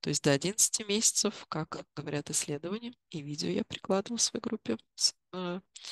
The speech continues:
как говорят исследования, а ребёнок способен постичь достаточно большое количество языков,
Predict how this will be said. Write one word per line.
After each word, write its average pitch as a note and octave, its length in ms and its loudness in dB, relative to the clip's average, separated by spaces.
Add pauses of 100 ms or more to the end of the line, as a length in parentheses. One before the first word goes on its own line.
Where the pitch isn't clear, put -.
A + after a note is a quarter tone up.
(420)
как F#3 160 6
говорят F3 260 6
исследования, A#3 540 2 (1040)
а F3 120 4
ребёнок E3+ 380 4
способен F3 600 4
постичь - 480 4
достаточно - 600 4
большое E3+ 340 0
количество D3+ 520 -4
языков, E3+ 580 0